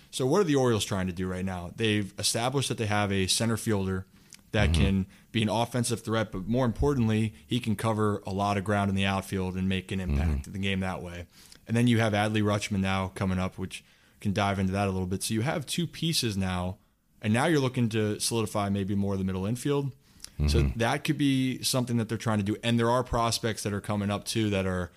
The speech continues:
Speaker 1: really, if you're an Orioles fan, it's gonna be really exciting to see how, how guys like, uh, Gunnar Henderson and, and Jordan Westberg continue to rise. They're in triple A
Speaker 2: Mm-hmm.
Speaker 1: right now. It, it's gonna,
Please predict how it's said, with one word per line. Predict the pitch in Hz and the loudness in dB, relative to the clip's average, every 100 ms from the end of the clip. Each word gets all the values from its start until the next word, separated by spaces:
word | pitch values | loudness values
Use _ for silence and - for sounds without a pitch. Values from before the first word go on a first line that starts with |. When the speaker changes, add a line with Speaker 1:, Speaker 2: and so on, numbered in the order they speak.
| _ _ _ - | _ _ _ -8
Speaker 1:
really, | 98 127 131 127 | 0 2 4 4
if | 110 | 2
you're | 120 117 110 | 2 2 2
an | 110 | 2
Orioles | 113 110 101 | 2 2 0
fan, | 110 104 | 0 -2
it's | 95 | -2
gonna | 101 | -2
be | 95 | 0
really | 98 101 | 2 2
exciting | 92 - 101 98 | 2 2 2 2
to | 95 | 2
see | - 104 98 | 2 2 2
how, | 98 95 90 - - - | 2 0 -2 -10 -20 -10
how | 101 98 92 85 | -4 -2 -2 -4
guys | 101 95 95 98 | -6 -4 -4 -4
like, | 92 95 | -6 -6
uh, | 92 | -10
Gunnar | 92 104 98 | -4 -2 -2
Henderson | 101 95 - 98 | 0 0 0 0
and, | 92 90 | 0 -2
and | 101 98 | -2 -2
Jordan | 101 104 95 | 0 0 0
Westberg | 98 - 98 95 90 - _ _ - | -2 -4 -6 -6 -6 -12 _ _ -8
continue | 107 92 113 104 | -4 0 4 4
to | 98 | 2
rise. | 92 98 98 92 95 - | 2 2 2 0 -4 -10
They're | 101 101 | -6 -4
in | 92 | -2
triple | - 71 76 | 0 2 4
A | |
Speaker 2:
Mm-hmm. | 71 | 2
Speaker 1:
right | 95 92 | 0 -2
now. | 110 120 107 - - _ _ _ _ _ _ _ _ _ _ _ _ _ _ _ _ - | 0 0 0 -4 -20 _ _ _ _ _ _ _ _ _ _ _ _ _ _ _ _ -6
It, | 156 - | -4 0
it's | 160 156 | 2 2
gonna, | 139 147 | 2 4